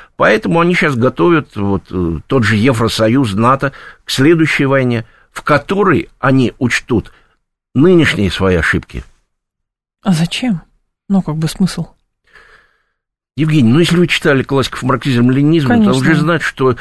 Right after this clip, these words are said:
Speaker 1: для любого капиталиста главное прибыль.
Speaker 2: А, ну, и выход,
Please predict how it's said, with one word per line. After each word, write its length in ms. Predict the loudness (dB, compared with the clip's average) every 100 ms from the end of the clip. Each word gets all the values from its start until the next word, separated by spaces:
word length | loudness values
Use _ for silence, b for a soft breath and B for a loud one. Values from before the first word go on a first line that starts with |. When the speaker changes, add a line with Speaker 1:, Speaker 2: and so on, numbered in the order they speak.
| B -12
Speaker 1:
для 160 | 0 2
любого 300 | 4 2 0
капиталиста 560 | -2 -4 -2 0 0 0
главное 380 | 2 2 0
прибыль. 680 | -2 0 2 4 2 0 -4 -16
Speaker 2:
А, 300 | -16 -2 2
ну, 340 | 4 4 2
и 140 | 2 2
выход, 340 | 0 -2 -4